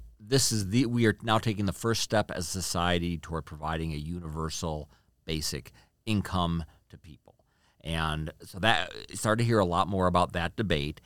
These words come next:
And it cert-, it seemed to me that there were people who just did not like the idea that there would be any kind of requirements, work requirements. They just don't like that,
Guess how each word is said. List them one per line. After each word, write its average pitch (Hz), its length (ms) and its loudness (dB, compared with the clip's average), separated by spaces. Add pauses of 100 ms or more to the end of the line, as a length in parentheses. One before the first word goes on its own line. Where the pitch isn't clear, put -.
(140)
And 127 140 0
it - 40 -2
cert-, - 340 -2 (360)
it 143 120 -6
seemed 220 260 0
to 160 60 6
me 147 160 6
that 85 220 2
there 98 100 4
were 92 80 4
people 107 360 -2
who 90 120 0
just 98 360 0
did 101 220 0
not 95 400 4
like 90 440 -2
the 87 140 -2
idea 78 680 -2 (340)
that 76 160 -8
there 85 140 -2
would 78 180 -2
be 82 280 -2 (100)
any 107 260 0
kind 78 360 -6
of 71 100 -10
requirements, 73 840 -4 (120)
work 80 220 -12
requirements. 78 640 -8
They 113 140 4
just 117 200 2
don't 110 260 2
like 98 220 -2
that, 92 280 -2